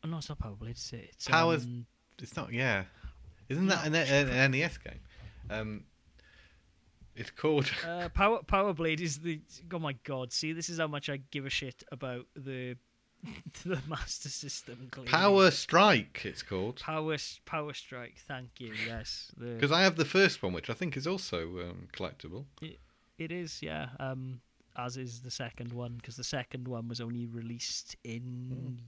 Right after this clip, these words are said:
Speaker 2: Hmm.
Speaker 1: Europe and Japan.
Speaker 2: Talking
Speaker 1: You know, it's
Speaker 2: about people are asking, yeah, a bit for that as well. <sighs> Uh, anyway,
Speaker 1: Yeah,
Speaker 2: we're gonna talk about
Speaker 1: see
Speaker 2: games. What have you been playing, Matt? Sorry.
Speaker 1: Right, I've played two games. Um, one of them I will talk about briefly because I don't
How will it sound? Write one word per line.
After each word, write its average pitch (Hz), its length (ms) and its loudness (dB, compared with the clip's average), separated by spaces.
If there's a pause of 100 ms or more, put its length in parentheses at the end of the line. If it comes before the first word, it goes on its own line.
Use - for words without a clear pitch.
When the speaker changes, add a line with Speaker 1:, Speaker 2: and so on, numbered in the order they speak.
(140)
Speaker 2:
Hmm. 135 40 -10
Speaker 1:
Europe 123 300 -4
and 135 100 -2
Japan. 131 520 -10
Speaker 2:
Talking 120 260 2
Speaker 1:
You 131 60 6
know, 131 80 6
it's 123 60 4
Speaker 2:
about 143 440 4 (1300)
people 143 360 0
are 143 100 4
asking, 165 600 -4 (400)
yeah, 180 240 2 (220)
a 113 80 -8
bit 101 200 -2
for 95 120 -8
that 85 140 -6
as - 120 -12
well. 76 120 -14 (200)
<sighs> - 100 -16 (460)
Uh, 104 40 4
anyway, 127 340 8
Speaker 1:
Yeah, 156 100 10
Speaker 2:
we're 139 60 6
gonna 190 140 6
talk 202 80 6
about 165 80 10
Speaker 1:
see - 80 4
Speaker 2:
games. 107 240 8
What 131 80 2
have 123 80 -2
you 120 80 0
been - 40 -6
playing, 90 260 2
Matt? 90 180 -2 (200)
Sorry. 101 300 4 (300)
Speaker 1:
Right, 196 240 6 (280)
I've 254 160 8
played 311 200 8
two 320 120 6
games. 202 540 4
Um, 175 480 -2 (120)
one 233 260 -2
of 240 60 0
them 196 180 2
I 175 120 0
will 175 140 -4
talk 165 240 -4
about 147 200 -6
briefly 127 280 -8
because 127 260 -8
I 135 100 -2
don't 156 340 -4